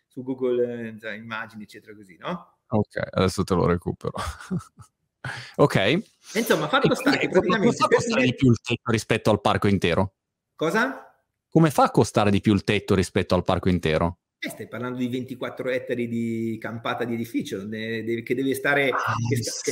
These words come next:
Speaker 1: sta
Speaker 2: sì.
Speaker 1: su, come dire, ha una trentina di metri di altezza e deve tenere l'intera, l'intera cosa. Quindi, diciamo,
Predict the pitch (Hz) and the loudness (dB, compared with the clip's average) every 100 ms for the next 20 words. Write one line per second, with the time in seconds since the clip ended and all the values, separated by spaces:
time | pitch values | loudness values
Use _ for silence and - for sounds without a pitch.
0 | 120 113 113 175 165 156 160 151 151 143 | 2 2 4 6 6 4 2 2 4 4
1 | 127 - - - 156 151 147 143 139 135 | 2 -2 -6 2 4 4 2 0 0 0
2 | 156 156 - 160 147 147 151 151 143 143 | 0 0 -2 -4 -2 -2 -2 0 2 0
3 | 143 175 226 - 175 143 139 139 135 147 | 2 2 2 0 -2 0 -2 0 2 4
4 | 147 143 139 139 131 135 139 143 151 143 | 6 4 2 0 0 0 -2 0 2 2
5 | 135 131 127 135 143 151 151 175 151 117 | 2 2 0 -2 -2 -2 0 -2 -2 -4
6 | 175 151 135 127 123 123 143 139 131 127 | -4 -2 -2 0 -2 -2 -6 -6 -6 -6
7 | 120 117 | -6 -8